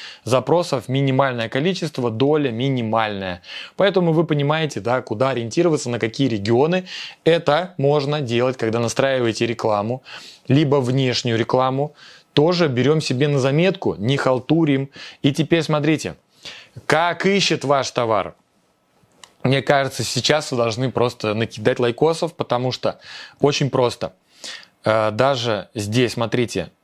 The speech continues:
э, Россия, десять тысяч запросов, убираем десктоп, смотрим, сколько будет. Семь и восемь. Ну,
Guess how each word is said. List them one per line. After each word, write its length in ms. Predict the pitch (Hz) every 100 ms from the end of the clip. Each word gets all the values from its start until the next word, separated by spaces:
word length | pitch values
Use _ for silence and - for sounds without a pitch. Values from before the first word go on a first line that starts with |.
| _
э, 300 | 98 98 101
Россия, 380 | 113 - 113 98
десять 340 | 110 127 104
тысяч 180 | 117 101
запросов, 580 | 107 127 151 - 123 113
убираем 440 | 107 120 113 104
десктоп, 540 | 104 - - 147 156 - _ - -
смотрим, 420 | - - 131 135 123
сколько 320 | - 120 113
будет. 440 | 104 117 147 165 - _ _ -
Семь 420 | - 143 143 139 -
и 100 | 120
восемь. 480 | 117 127 - 92 82 - - - - - - - - - - - _ _
Ну, 420 | 131 180 190 170